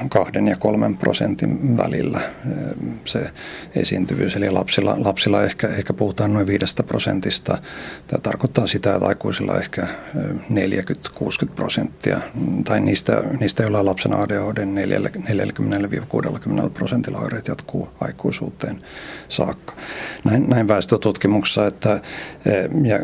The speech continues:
se tarkoittaa parin prosentin esiintyvyys aikuisillakin sitä, että, että kyseessä on yksi yleisimmistä, em, tämmöistä neuropsykiatrista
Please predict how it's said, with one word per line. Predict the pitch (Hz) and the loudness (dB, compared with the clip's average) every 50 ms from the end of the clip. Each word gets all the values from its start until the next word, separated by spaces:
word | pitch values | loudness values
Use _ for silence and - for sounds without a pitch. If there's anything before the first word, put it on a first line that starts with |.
| - - 156 151 - - - - - - - - - - - - 131 120 127 170 - 175 180 185 - - 156 131 | -2 -4 -6 -4 -2 0 -2 -2 -2 -8 -10 -10 -12 -12 -14 -14 -14 -10 -8 -6 -6 -6 -6 -8 -8 -8 -6 -6
se | 156 - 131 110 92 110 104 - | 2 2 4 4 4 0 2 2
tarkoittaa | 117 110 117 120 113 - - 110 113 | 2 2 4 0 0 2 2 0 2
parin | - - 117 117 110 101 | 2 0 0 0 0 0
prosentin | - 107 101 120 120 110 - 117 113 113 117 113 - - 127 | 0 0 2 2 0 0 0 2 2 2 2 2 2 0 0
esiintyvyys | 117 - - 117 107 104 - - - 127 110 - - 110 | 0 0 0 0 0 0 -2 -2 0 0 0 0 0 0
aikuisillakin | 104 104 - - - - - - 110 113 - 123 | -2 -2 -2 -2 -4 -2 -2 -2 -4 -2 -2 -2
sitä, | 117 - - - - 107 - | -2 -2 -4 -2 0 0 0
että, | 110 - - - - | -2 -4 -4 -4 -2
että | - - - - - - - - - 107 110 107 98 - - - - | -2 -2 -6 -8 -16 -18 -12 -8 -8 -6 -6 -8 -10 -12 -16 -18 -2
kyseessä | - - 98 - - - - - - - 110 | 0 0 0 0 -2 -4 -2 -2 0 0 0
on | 113 113 104 101 101 - - - - 156 160 139 143 - - - - - | 0 0 -2 -4 -8 -14 -18 -10 -8 -6 -4 -4 -4 -4 -4 -4 -2 -2
yksi | - - - - - 123 | -2 -4 -4 0 0 2
yleisimmistä, | 113 107 107 - - - - 117 120 - - - - 131 - - - - - - - - - - - - - - - - - - - - - - - - - - - - - 151 - - | 2 2 0 0 0 0 0 0 0 -2 -2 -2 -4 -6 -6 -10 -18 -20 -20 -20 -20 -20 -20 -20 -20 -20 -20 -20 -20 -18 -18 -16 -16 -16 -16 -16 -18 -20 -20 -20 -16 -6 -2 0 0 2
em, | - - - - - 151 151 143 131 | 2 0 0 -2 -4 -2 -2 -2 -2
tämmöistä | - 101 107 - - - 113 | 0 0 0 0 2 0 2
neuropsykiatrista | - - - - - - - 120 113 - - 117 - - - - | 2 2 2 0 -2 -2 -2 -2 -2 0 -2 -2 0 0 0 -2